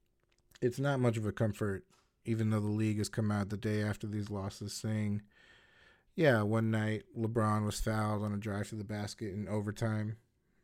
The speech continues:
The Lakers should have won there. The game against Philly, Joel Embiid is grabbing Russell Westbrook's wrist as he goes up for a shot. Not Russell's fault.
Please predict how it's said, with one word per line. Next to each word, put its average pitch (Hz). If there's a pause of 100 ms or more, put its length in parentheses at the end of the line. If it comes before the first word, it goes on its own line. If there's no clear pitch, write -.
(440)
The 113
Lakers 107
should 101
have 101
won 101
there. 107 (1500)
The 131
game 117
against 104
Philly, 113 (220)
Joel 110
Embiid 104
is 101
grabbing 104
Russell 107
Westbrook's 104
wrist 110 (560)
as 120
he 120
goes 107
up 104
for 95
a 90
shot. 104 (580)
Not 117
Russell's 98
fault. 107